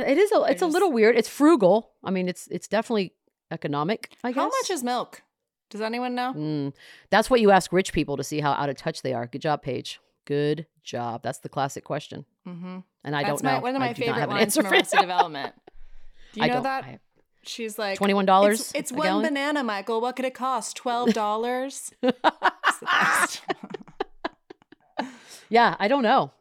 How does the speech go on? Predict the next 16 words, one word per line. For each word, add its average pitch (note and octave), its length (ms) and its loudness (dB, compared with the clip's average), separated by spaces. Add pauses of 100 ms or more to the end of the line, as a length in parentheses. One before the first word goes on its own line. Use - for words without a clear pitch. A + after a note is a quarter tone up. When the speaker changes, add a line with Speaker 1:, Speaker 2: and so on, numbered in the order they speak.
(160)
Speaker 1:
Like, F3+ 180 2
yeah, F#3+ 140 -2
but G#3 140 2
I, G#3+ 160 4
I G3 140 2
think G#3+ 340 -6
it's G#3+ 120 -4
disgusting, D#3+ 800 -8
um, C#3+ 240 -6
but D3 160 -6
also D#3 320 -6
fine D#3 320 -6
if C#3+ 100 -8
you D3+ 60 -4
live C#3 140 -4
alone. B2 300 -8